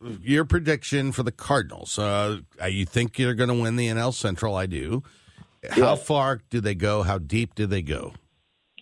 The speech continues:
Speaker 2: So with these new wild card rules, you got three wild card teams. We got a three-game series, all at Busch,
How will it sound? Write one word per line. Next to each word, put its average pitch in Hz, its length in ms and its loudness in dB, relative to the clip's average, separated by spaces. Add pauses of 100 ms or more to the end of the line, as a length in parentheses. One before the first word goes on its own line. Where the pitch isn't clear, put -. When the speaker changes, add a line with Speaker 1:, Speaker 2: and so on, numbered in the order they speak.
(140)
Speaker 2:
So 147 100 6
with 143 120 2
these 180 200 2
new 190 140 4
wild 147 460 2
card 139 200 4
rules, 120 320 2
you 117 80 0
got 120 200 2
three 131 140 6
wild 123 420 2
card 113 280 2
teams. 135 340 4 (140)
We 127 120 4
got 120 200 4
a - 60 -2
three-game 127 500 4
series, 143 400 4 (160)
all 135 260 2
at 131 260 0
Busch, 123 200 0